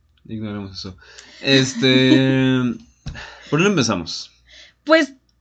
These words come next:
Speaker 2: comencemos por donde todo terminó, güey.
Speaker 1: La comparativa, ok, me gusta.
Speaker 2: Eh, érase una tarde de verano de el año dos mil diecisiete,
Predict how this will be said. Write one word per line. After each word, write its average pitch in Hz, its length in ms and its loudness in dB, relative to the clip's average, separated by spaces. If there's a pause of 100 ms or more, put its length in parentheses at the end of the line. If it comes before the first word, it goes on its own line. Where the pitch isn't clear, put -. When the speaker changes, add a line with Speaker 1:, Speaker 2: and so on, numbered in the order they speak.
(640)
Speaker 2:
comencemos 523 560 4
por 247 240 2
donde 240 260 2
todo 269 360 4
terminó, 220 500 6
güey. 277 480 2 (240)
Speaker 1:
La 127 160 0
comparativa, 110 600 0
ok, 156 200 -2
me 92 140 -2
gusta. 92 440 -10 (840)
Speaker 2:
Eh, 277 140 -16
érase 330 1120 4
una 339 320 0
tarde 277 320 2
de 208 120 -8
verano 208 580 -4 (100)
de 202 380 -8 (1040)
el 220 180 -8
año 233 240 -2
dos 190 180 -12
mil 202 180 -12
diecisiete, 180 640 -16